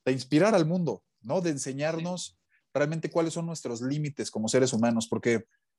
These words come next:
Speaker 1: a ver, yo estoy seguro que jamás, jamás, ni aunque hubiera entrenado, podría correr como Usain Bolt,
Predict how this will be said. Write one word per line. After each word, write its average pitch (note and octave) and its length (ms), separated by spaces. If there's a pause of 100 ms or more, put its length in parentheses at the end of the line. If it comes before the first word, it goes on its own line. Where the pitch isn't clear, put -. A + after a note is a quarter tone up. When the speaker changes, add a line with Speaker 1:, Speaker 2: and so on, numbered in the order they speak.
Speaker 1:
a B2+ 80
ver, C#3 160
yo B2+ 180
estoy D3+ 220
seguro D3 340
que G2+ 220 (140)
jamás, C3+ 680 (220)
jamás, C3+ 280
ni D#3 80
aunque C3+ 140
hubiera D3 120
entrenado, C#3+ 320
podría B2 260
correr B2+ 300
como A2 480
Usain B2 360
Bolt, D3 280